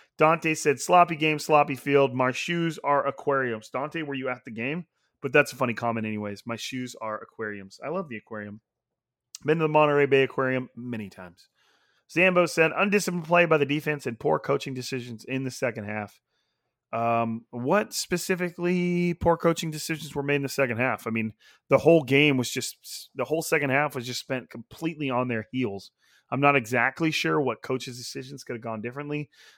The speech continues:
But again, this is always just a surface level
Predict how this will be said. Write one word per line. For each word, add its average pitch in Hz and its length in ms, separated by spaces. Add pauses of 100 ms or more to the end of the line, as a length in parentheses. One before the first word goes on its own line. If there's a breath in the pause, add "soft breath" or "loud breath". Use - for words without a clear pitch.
But 147 100
again, 143 160
this 185 180
is 196 80
always 214 340
just 196 220
a 143 60
surface 170 560
level 147 500